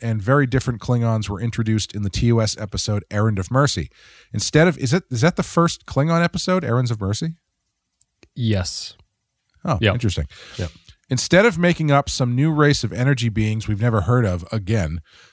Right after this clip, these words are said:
Speaker 1: they took the opportunity to develop one that's been waiting to be noticed since nineteen sixty-eight.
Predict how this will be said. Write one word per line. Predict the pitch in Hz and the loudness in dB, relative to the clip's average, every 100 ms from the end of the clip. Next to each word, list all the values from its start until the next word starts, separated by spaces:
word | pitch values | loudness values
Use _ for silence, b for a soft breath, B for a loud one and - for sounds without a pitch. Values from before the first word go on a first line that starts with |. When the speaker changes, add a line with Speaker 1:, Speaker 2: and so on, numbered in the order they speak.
| b | b
Speaker 1:
they | - 120 | 0 2
took | 123 165 180 | 4 4 2
the | 151 143 | 2 2
opportunity | 135 131 - 143 131 | 4 2 2 0 2
to | 127 120 | 0 0
develop | 117 127 135 - | 2 4 4 2
one | 120 131 131 | 2 2 2
that's | 123 - | -2 0
been | 123 110 | 0 2
waiting | 110 143 170 165 | 2 4 2 0
to | 143 | 0
be | 143 | 2
noticed | 117 110 104 - | 4 4 2 -2
since | - 107 - | -6 -6 -4
nineteen | 101 98 - 98 | -2 -2 -2 -4
sixty-eight. | - 90 - 90 92 78 | -4 -6 -4 -2 0 -2